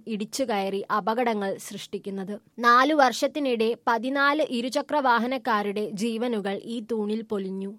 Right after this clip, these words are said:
ഇവരിൽ പത്ത് പേരുടെ മരണമുണ്ടായത് കഴിഞ്ഞ രണ്ടു വർഷത്തിനുള്ളിലുമാണ്. കഴിഞ്ഞ മാർച്ച് ഒൻപതിനാണ്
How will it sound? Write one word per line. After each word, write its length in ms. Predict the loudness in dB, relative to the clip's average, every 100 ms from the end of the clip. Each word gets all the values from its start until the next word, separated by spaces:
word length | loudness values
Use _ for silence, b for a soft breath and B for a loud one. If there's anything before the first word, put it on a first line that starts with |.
| b b
ഇവരിൽ 360 | 2 4 4 2
പത്ത് 380 | 2 2 _ 2
പേരുടെ 420 | 6 6 4 2 0
മരണമുണ്ടായത് 880 | 0 2 0 -2 -2 -2 -2 -2 -4
കഴിഞ്ഞ 420 | -4 -2 0 0 0
രണ്ടു 340 | 2 2 2 2
വർഷത്തിനുള്ളിലുമാണ്. 1080 | 2 0 -4 -6 -6 -4 -4 -4 -6 -8 -10 -12 0
കഴിഞ്ഞ 380 | 4 4 2 0 0
മാർച്ച് 460 | 4 6 6 4 0
ഒൻപതിനാണ് 640 | 0 0 0 2 0 -2